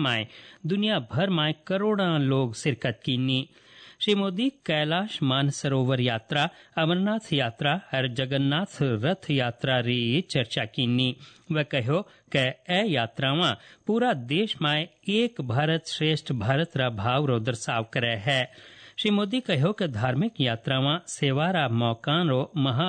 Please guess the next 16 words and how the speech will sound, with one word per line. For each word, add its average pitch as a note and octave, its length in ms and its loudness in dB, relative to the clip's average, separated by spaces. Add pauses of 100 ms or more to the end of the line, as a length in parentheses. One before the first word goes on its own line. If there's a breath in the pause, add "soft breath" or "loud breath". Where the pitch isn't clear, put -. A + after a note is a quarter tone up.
(120)
अनुष्ठान C3+ 720 0
ही B2 220 2
वह A#2 380 -2
है। C3 260 0 (500 loud breath)
वह D#3+ 220 2 (140)
हाल E3 320 -2
ही F3 180 0 (400 loud breath)
अंतर्राष्ट्रीय F#3+ 760 0
अंतरिक्ष F3 680 0
केंद्र E3 420 0
ऊ D#3+ 80 0
जुड़िया D3 320 0
भारत C3+ 440 0
रा C3+ 160 2
ग्रुप C3+ 340 -2
कैप्टन C3+ 480 0